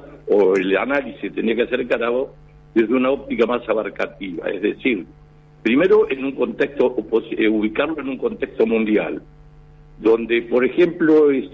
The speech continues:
en la, hay una comisión de la Organización Internacional del Trabajo que estuvo estudiando el tema del impacto de las nuevas tecnologías, la robótica, la informática, la inteligencia artificial, etcétera,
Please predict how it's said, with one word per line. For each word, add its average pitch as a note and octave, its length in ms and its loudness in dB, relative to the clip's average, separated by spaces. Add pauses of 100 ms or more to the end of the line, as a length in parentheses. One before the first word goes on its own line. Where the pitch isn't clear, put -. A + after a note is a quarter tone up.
(160)
en B2 160 4
la, A#2 120 -2 (120)
hay D3+ 180 -2
una D#3+ 200 0
comisión C#3 760 0 (180)
de A2+ 360 -2
la G#2+ 140 2
Organización A2+ 520 0
Internacional B2 640 -2
del B2 120 -10
Trabajo C#3+ 500 0 (640)
que - 260 -2 (300)
estuvo - 720 2
estudiando A#2 800 0
el A2+ 200 -6
tema D3 280 0
del A2 160 -2
impacto C3+ 560 -2
de A#2 80 4
las G#2+ 180 0
nuevas C3 280 2
tecnologías, G#2 800 0
la G2 100 -2
robótica, G#2+ 640 0
la G2 80 -2
informática, G2 880 -2
la F#2+ 100 -6
inteligencia G2+ 600 -2
artificial, A2 680 -2 (320)
etcétera, C#3 880 -2